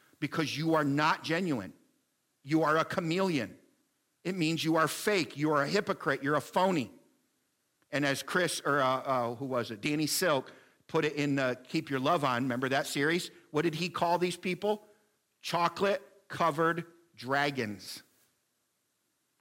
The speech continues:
Listen, I'm not saying I'm perfect,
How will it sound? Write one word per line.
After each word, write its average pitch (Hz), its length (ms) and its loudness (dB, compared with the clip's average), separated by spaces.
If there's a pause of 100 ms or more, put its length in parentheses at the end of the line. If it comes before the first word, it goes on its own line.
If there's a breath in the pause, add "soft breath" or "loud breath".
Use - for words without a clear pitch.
(220)
Listen, 143 400 -2 (400)
I'm 143 200 0
not 180 180 0
saying 185 320 -2
I'm 160 140 -2
perfect, 180 480 -2